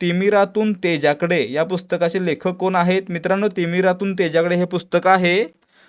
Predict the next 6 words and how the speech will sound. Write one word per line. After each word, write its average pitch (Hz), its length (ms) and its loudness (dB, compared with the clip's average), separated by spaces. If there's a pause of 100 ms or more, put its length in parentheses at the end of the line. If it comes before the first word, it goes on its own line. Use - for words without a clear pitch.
(160)
महाराष्ट्र 190 880 4 (220)
अंधश्रद्धा 190 760 4
निर्मूलन 180 520 2
समितीचे 175 600 0
संस्थापक 180 920 0
डॉक्टर 180 600 4